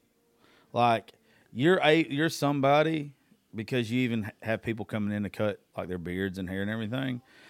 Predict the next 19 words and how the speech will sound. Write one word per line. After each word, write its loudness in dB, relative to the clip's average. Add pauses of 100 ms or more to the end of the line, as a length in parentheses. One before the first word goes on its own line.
(160)
It's -2
somebody 6
who, -2
some -8
of -6
these -2
guys, -2
I -4
think -6
that -12
they -4
have 0
a -6 (140)
snowball's -2
chance -12
in -14
hell. -16 (500)
Like, 6
they, 2